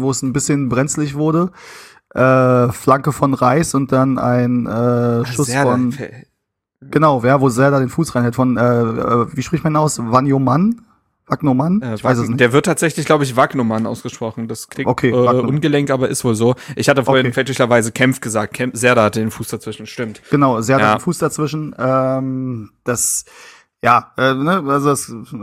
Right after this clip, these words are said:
Speaker 1: alles so eine Dinge, wo du denkst, „Oh Gott, oh Gott, oh Gott, ich sterbe hier im Gästeblock.“ Ähm, aber,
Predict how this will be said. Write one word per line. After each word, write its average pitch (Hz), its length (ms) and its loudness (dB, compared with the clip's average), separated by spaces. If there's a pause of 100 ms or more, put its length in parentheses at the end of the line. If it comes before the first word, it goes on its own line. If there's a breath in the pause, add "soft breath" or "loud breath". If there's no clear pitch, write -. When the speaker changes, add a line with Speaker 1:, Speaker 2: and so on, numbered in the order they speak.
(220)
Speaker 1:
alles 151 360 -2
so 165 60 0
eine 151 100 2
Dinge, 156 220 0
wo 147 60 4
du 143 60 4
denkst, 135 220 2
„Oh 123 80 2
Gott, 117 240 0
oh 113 60 -4
Gott, 120 200 0
oh 127 80 0
Gott, 123 200 -2
ich 113 160 -6
sterbe 127 340 2
hier 120 160 2
im 117 80 -4
Gästeblock.“ 117 640 -4 (140)
Ähm, 123 920 0
aber, 127 600 2